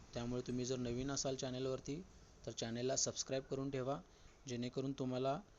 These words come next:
लवकरात लवकर जी काही भरती निघेल, त्याची अपडेट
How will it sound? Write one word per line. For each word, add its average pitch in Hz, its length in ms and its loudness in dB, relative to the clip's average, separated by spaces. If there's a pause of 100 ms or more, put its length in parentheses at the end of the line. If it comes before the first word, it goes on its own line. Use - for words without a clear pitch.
(520)
लवकरात 127 440 2
लवकर 131 360 2
जी 127 240 2
काही 139 180 4
भरती 127 280 2
निघेल, 123 360 0
त्याची 120 220 0
अपडेट 120 340 0